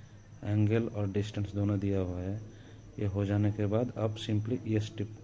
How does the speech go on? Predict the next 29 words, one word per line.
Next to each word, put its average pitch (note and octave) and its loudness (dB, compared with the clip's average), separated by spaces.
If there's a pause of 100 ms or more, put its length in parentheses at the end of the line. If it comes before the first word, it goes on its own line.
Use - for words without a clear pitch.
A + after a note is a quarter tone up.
click G#2 -6
करिए। F2 -4 (920)
अगर A2+ 2
आपका B2 2
point A#2+ 2
already A2 6
load G2+ 8
रहता F#2+ 4
है G2+ 2
तो G2+ 0
लोड G2 2
कर G#2 -2
सकते G#2+ -2
हैं A#2 -2
या A#2 2
manually G2+ 2 (960)
enter G#2+ 4
कर G2+ -4
सकते - -8
हैं। G#2 -6
तो A2 0
मैं G#2+ 4
लोड G#2 6
में G#2+ 2
कर G#2+ -6
देता G#2 -4
हूँ, G#2 0
Load G#2+ 6
है G2 0